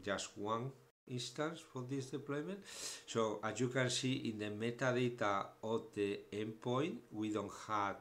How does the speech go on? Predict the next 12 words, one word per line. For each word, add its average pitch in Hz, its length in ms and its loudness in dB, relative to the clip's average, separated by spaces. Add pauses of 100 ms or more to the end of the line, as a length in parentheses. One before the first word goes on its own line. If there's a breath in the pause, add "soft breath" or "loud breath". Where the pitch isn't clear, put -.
(280)
um, 85 800 -6 (1120 loud breath)
infrastructure 120 840 0
associated 156 640 -2
because, 104 340 -6
as 98 140 -6
I 104 60 -4
said, 123 340 -2 (500 loud breath)
this 113 220 0
is - 220 0
just, 120 420 2 (420 loud breath)
uh, 113 40 0
a 101 600 0